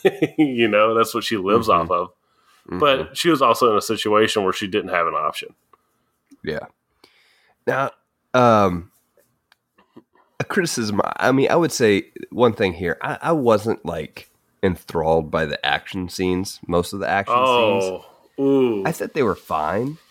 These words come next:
Speaker 2: Um, but, like, I don't know. A-, at a certain point,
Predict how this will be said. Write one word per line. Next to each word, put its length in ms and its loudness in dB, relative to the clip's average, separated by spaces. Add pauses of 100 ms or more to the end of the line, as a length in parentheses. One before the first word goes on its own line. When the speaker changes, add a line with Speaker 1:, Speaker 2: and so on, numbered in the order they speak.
(160)
Speaker 2:
Um, 720 2 (920)
but, 120 2
like, 300 0 (300)
I 120 0
don't 160 -4
know. 320 -10 (420)
A-, 180 2
at 120 4
a 60 -4
certain 280 0
point, 400 2